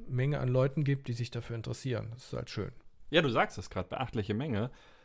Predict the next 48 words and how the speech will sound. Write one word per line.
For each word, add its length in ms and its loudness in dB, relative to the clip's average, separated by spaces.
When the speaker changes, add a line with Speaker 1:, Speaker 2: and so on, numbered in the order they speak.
Speaker 2:
Ähm, 440 -4
ich 120 -14
find 140 -4
das 140 -12
krass, 300 -8
also, 220 -4
dass 240 -8
du 100 -8
den 600 -6
Kickstarter 480 -4
wirklich 220 -10
schon 200 -2
durch 260 -4
hast, 320 -8
äh, 340 -8
dass 140 -8
sich 80 -10
da 100 -4
so 140 -6
viele 240 -4
dann 220 -4
für 160 -8
interessieren. 580 -6
Wie 1000 -6
kommt 360 -2
das? 180 -2
Haben 140 -2
die, 200 -4
kennen 160 0
die 100 -2
dich 220 -6
aus 180 -4
der 140 0
Szene 420 -6
hauptsächlich? 720 -6
Oder 280 0
ist 140 -6
das 120 -2
jetzt 180 -4
wirklich, 220 -10
dass 160 -4
sie 80 -2
dich 160 -2
übers 280 -2
Internet 400 -2
bei 100 0
YouTube 380 -2
irgendwie 380 -2